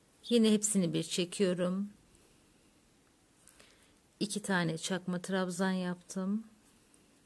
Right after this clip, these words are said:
Doladım, yandakine battım ve ikili trabzan yapıyorum. Tekrar doladım.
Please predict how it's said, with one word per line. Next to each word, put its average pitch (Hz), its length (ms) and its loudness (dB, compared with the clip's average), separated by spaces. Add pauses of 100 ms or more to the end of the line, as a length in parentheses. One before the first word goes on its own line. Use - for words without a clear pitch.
(960)
Doladım, 214 760 6
yandakine 185 680 2
battım 202 480 0
ve 220 80 4
ikili 208 360 -2
trabzan 220 500 2
yapıyorum. 220 800 2 (1400)
Tekrar 220 520 2
doladım. 180 680 2